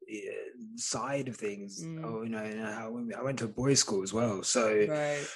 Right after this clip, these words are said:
Speaker 1: um,
Speaker 2: Well, girls like this crazy,
Speaker 1: <sighs>
Speaker 2: weird other species.
Speaker 1: Oh, it was mad. So, like, you basically, you,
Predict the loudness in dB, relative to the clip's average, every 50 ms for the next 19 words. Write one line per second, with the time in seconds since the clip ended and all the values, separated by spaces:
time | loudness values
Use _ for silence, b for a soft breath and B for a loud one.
0 | B B -4 _ 6 8 10 10 10 10 10 8 6 4 4 2 2 2 2 0
1 | 0 -2 -2 2 6 8 10 10 10 10 8 6 6 6 4 -2 -4 -8 _ -6
2 | 2 6 8 8 10 10 8 6 6 4 4 4 2 0 -4 0 4 6 10 12
3 | 12 12 12 12 10 8 6 0 2 4 4 6 6 4 2 2 2 4 4 4
4 | 4 2 2 6 6 8 8 8 8 8 6 6 4 4 2 4 6 8 10 10
5 | 8 8 8 10 10 10 10 8 6 B B B 10 12 12 12 12 12 12 12
6 | 12 12 12 12 12 12 12 12 10 10 12 12 12 12